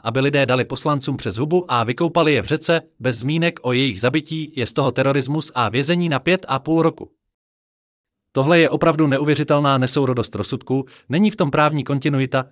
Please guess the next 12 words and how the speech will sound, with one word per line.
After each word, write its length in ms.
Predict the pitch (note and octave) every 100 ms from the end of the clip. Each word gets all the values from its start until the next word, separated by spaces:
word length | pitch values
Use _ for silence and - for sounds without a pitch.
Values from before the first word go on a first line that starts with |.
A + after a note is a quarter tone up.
| _
zavání 480 | G2+ B2+ C#3+ D3 D3+
to 100 | B2+
klientelismem 720 | A#2 C3+ C3+ C#3 B2 - C3 B2+
a 120 | G#2+
licoměrností, 920 | G#2 - A2+ G2 F2+ - A2 B2 - -
kdy 140 | G#2
soudy 340 | - C3+ C#3+
jakoby 320 | B2+ A#2+ A2 G2+
soudily 420 | B2 B2+ C#3+ C3
na 100 | G#2+
politickou 520 | A#2+ C3 B2+ - B2+
objednávku. 680 | A#2 B2 G#2+ F2+ - -